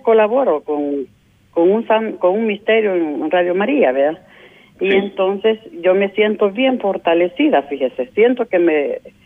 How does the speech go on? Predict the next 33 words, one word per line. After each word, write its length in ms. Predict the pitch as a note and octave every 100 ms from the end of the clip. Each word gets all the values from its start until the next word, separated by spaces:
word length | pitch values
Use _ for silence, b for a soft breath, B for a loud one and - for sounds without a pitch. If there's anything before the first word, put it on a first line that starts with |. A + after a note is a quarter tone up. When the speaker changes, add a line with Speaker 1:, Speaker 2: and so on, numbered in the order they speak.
| B B -
Speaker 1:
el 160 | E3+ E3
Santo 320 | F#3+ G#3+ A#3
Rosario 580 | A#3 A3+ A3+ A#3+ A#3+ A3+
y 260 | G3+ G3+
la 120 | F#3+ F#3
Eucaristía 580 | F3 F3 F3+ - G#3 G3+
siento 340 | G#3 G3+ G3
que 160 | - F3+
me 200 | F3+ E3
ayudan 580 | D#3+ D#3+ F#3+ A#3+ A3+
y 20 | G3
me 100 | F3+
animan 400 | F3 A3+ A#3+ G3
a 60 | F3+
seguir 340 | F3 F3 F#3
adelante, 480 | F3+ G#3 C4+ B3 D3
¿verdad? 240 | D3+ D3+ -
Porque 220 | E3 E3+
a 60 | D#3
pesar 340 | E3+ E3 F#3
de 120 | F3+
las 240 | F#3+ G#3 G#3 B B B B _
dificultades, 760 | F3+ G3 F#3+ G3+ G3 F#3+ F#3+ G#3+
los 120 | G#3
problemas 560 | - F#3 F3+ F#3+ G#3 G3
que 100 | F#3+
uno 200 | G3+ G3
tiene, 320 | - G#3+ C4+
porque 840 | - F#3 F3+ F3+ F3+ F3 E3 E3 - B B -
estamos 400 | E3+ G3 G3+ F#3+
viviendo 340 | G3+ G#3 G#3
un 100 | G#3
tiempo 380 | G#3 G#3+ G3+ G3+